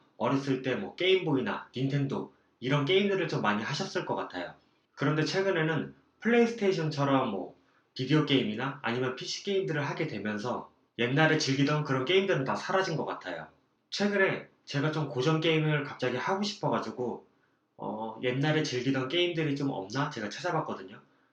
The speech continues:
그런데 중국에 유사 제품들이 좀 몇몇 있었더라고요. 그래서 어떤 게임기가 가장 많이 판매되고 있는지 좀 찾아보니까 레트로 에프씨라는 게임기가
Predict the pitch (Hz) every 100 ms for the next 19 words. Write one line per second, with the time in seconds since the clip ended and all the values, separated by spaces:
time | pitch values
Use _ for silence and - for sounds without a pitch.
0 | _ - 139 139 139 - 135 139 156 -
1 | - 120 135 170 143 135 139 139 135 131
2 | 127 107 117 120 101 98 - 143 - 117
3 | 98 98 85 - _ _ - 123 117 151
4 | 151 - _ - - 196 190 214 214 208
5 | 160 151 147 - - - 135 139 123 104
6 | 113 - 185 185 170 117 110 104 98 95
7 | 139 160 - _ 139 139 190 190 143 113
8 | 131 110 - - - 117 117 202 139 -
9 | 160 - 147 117 101 - _ _ - 185
10 | 175 143 143 160 -